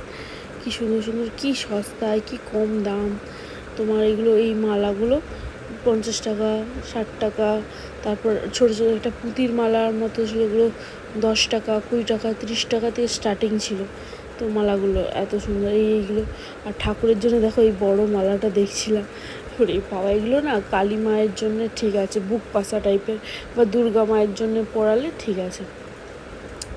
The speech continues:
তো, উম, আমরা দেখছিলাম কিছু টুকটাকটা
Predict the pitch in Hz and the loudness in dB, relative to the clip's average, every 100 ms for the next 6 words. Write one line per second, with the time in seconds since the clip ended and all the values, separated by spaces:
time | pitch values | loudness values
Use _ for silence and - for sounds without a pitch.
0 | - - - - - 262 233 220 226 220 | -12 -14 -14 -10 -2 2 4 4 2 2
1 | 220 220 220 220 208 214 - 262 294 285 | 2 0 2 2 4 4 2 -4 -4 -4
2 | 240 240 233 208 220 220 214 - - | -4 -4 -4 -4 -2 0 -2 -4 -6